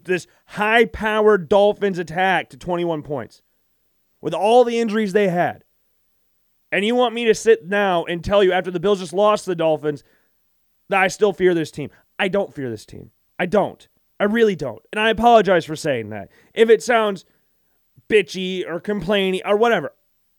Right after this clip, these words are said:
or I'm in denial or something, if the Bills are healthy, the Bills kill this team. The Bills destroy this team. And I,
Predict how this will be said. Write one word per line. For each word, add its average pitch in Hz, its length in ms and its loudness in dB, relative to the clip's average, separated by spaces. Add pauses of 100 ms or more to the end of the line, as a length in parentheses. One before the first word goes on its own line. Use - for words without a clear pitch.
(300)
or 196 300 2 (260)
I'm 202 160 -2
in 202 240 -2
denial 185 520 0
or 175 120 2
something, 170 520 -4 (1040)
if 185 180 -2
the 123 120 -6
Bills 285 560 2 (180)
are 175 160 2
healthy, 190 600 -2 (960)
the 165 80 -6
Bills 233 480 2 (180)
kill 202 380 2
this 143 240 -8
team. 98 280 -16 (1160)
The 170 80 -8
Bills 247 480 4 (120)
destroy 196 600 0
this 151 200 -6
team. 107 320 -16
And 202 160 -4
I, 208 120 -4